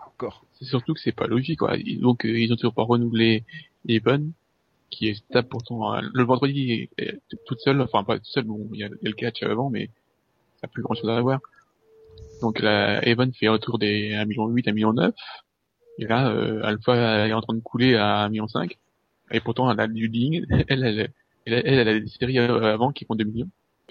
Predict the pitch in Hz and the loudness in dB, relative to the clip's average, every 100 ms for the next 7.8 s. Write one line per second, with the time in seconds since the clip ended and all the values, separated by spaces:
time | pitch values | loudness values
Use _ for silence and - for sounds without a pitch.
0 | - 135 131 147 120 117 135 139 131 113 | 2 4 4 4 2 0 0 2 2 2
1 | 110 117 117 113 117 - 123 123 117 104 | 2 0 -2 -4 -6 -8 -6 -2 0 0
2 | 104 107 113 110 127 131 113 110 - 117 | 0 0 -2 -2 -2 -2 -4 -4 -2 0
3 | 107 110 113 117 - _ _ _ _ 107 | -2 -2 -4 -8 -10 _ _ _ _ 2
4 | 117 127 113 92 90 90 95 95 95 92 | 4 4 2 -2 -6 -6 -2 -2 -2 -4
5 | 92 95 90 95 98 107 90 90 - 92 | -6 -4 -2 -2 -2 -6 -4 -6 -4 -4
6 | 95 123 127 92 - 104 - 92 92 92 | 0 0 0 -4 -2 -6 -2 -2 0 0
7 | 92 - 90 98 92 92 87 135 | -2 -6 -8 -4 -2 -2 0 -2